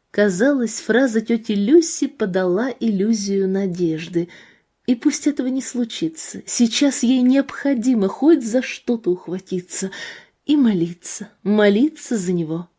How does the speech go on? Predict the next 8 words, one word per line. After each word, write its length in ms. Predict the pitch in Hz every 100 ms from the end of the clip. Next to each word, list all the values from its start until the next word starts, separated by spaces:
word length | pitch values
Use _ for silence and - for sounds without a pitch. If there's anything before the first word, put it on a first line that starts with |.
| _ _ _ _ _ _
Ускоряя 500 | 240 - 269 320 311
шаг 380 | - - 311 233
и 60 | 196
скрипя 420 | - 226 226 285
ботинками 600 | 226 220 277 277 226 196
по 120 | 196
чистому 480 | 196 - 220 - 190
снегу, 560 | 190 247 349 320 277